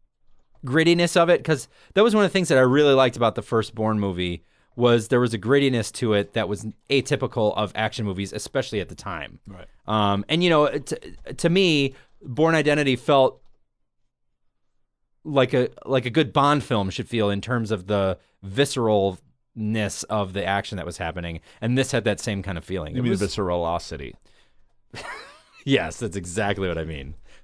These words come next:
Speaker 1: Visceralocityness.
Speaker 2: Uh-huh.
Speaker 1: Ism. Um, but yeah, I really liked it. It was a good movie. Had you on the edge of your seat, like, the whole time.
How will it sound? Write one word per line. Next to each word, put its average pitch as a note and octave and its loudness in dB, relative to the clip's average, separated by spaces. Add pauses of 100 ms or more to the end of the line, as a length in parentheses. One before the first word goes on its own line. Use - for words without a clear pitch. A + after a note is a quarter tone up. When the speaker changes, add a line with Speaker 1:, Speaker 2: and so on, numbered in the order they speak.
(120)
Speaker 1:
Visceralocityness. G#2+ 0
Speaker 2:
Uh-huh. E2 -14 (640)
Speaker 1:
Ism. C#2+ -10 (500)
Um, G#2 0
but G3 2
yeah, A#3 2 (100)
I B2 -2
really D#3+ 2
liked G#2+ 0
it. - -12 (160)
It G#2 -8
was G2+ -6
a G2 -8
good F#2 -4
movie. D#2+ -8 (640)
Had B2 -4
you A#2+ -2
on A2+ 0
the G#2 -6
edge G2+ -4
of G2 -8
your F#2+ -4
seat, - -8
like, F#2+ -10
the D#3+ 2
whole C#3+ 4
time. F#2 -4